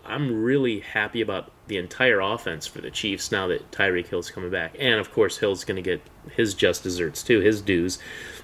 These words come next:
But I'm, I'm really happy about him coming back because everyone's thinking,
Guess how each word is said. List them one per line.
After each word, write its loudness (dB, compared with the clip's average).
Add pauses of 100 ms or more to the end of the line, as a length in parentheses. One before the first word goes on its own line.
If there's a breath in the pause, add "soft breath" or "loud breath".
(120)
But 4
I'm, 2
I'm 0
really 8
happy 2
about 0
him -4
coming -4
back 4
because 0
everyone's 4
thinking, 2